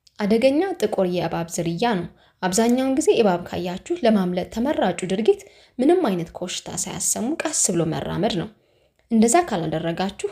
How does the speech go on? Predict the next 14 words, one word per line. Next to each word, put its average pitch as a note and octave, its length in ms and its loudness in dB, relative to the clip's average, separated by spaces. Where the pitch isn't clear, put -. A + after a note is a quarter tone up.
የደነገጣችሁ A3 840 2
ወይም G#3 220 0
የፈራችሁ F#3 560 -4
ስለሚመስለው F3 720 0
ሊያጠቃችሁ - 680 -2
ይመጣል F3+ 440 0
ይባላል። - 440 -4
ነገር B3+ 300 6
ግን D#4+ 180 4
ለብላክ G3 420 0
ማምባ G#3+ 280 2
ይህ G#3+ 220 0
ብልሃት F#3+ 360 -4
አይሰራም። - 440 -8